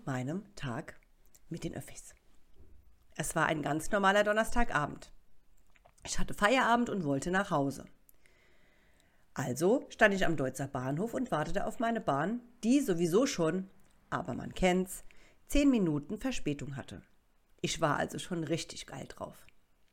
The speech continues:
Bei Einfahrt des Zuges in den Bahnhof kam keine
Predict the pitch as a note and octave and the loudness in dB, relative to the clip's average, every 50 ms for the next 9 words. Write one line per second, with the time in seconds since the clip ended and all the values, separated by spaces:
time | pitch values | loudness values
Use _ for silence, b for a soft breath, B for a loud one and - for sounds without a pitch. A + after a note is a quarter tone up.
0 | _ B B B B B B B B B B B B - C4 - - E4 F4+ F4+ | _ B B B B B B B B B B B B 2 4 6 6 6 4 4
1 | D#4 B3 F#3+ F#3+ - - - A3+ G#3+ G#3 - E3+ D#3+ D3+ C#3+ C#3+ D3 C#3 C#3+ D3+ | 2 0 0 0 -2 -2 -2 -2 -2 -2 -2 -2 0 0 0 2 2 2 2 2
2 | E3+ F#3 G#3 A3+ C4 D4+ D4+ - - - - _ - _ _ _ _ _ _ _ | 0 -2 0 0 0 -2 -2 -6 -12 -18 -20 _ -20 _ _ _ _ _ _ _
3 | _ - _ - G3 G3 F3+ E3+ F3 G3 A3+ A#3+ - - - - - - _ _ | _ -12 _ 4 6 8 8 8 6 4 0 -4 -6 -10 -16 -20 -20 -20 _ _
4 | - - - - - A#3 A3+ G#3+ F#3+ D#3+ D3 D3 D3 D3 - | -6 12 12 12 12 12 12 12 8 6 4 2 -2 -4 -8